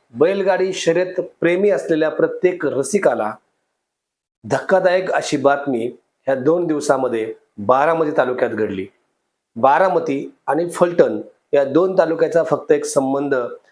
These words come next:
रणजित निंबाळकर आणि गौतम काकडे अशा प्रकरणाशी नाही,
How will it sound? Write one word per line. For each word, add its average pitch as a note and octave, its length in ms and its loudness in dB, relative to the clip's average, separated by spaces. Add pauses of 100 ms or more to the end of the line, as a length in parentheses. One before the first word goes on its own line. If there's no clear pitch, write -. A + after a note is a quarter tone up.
(140)
रणजित D#3+ 440 0
निंबाळकर F#3 380 -2
आणि F3+ 200 0
गौतम D#3+ 400 0
काकडे D3+ 260 0
अशा D3 200 0
प्रकरणाशी B2+ 560 -4
नाही, A2+ 300 -4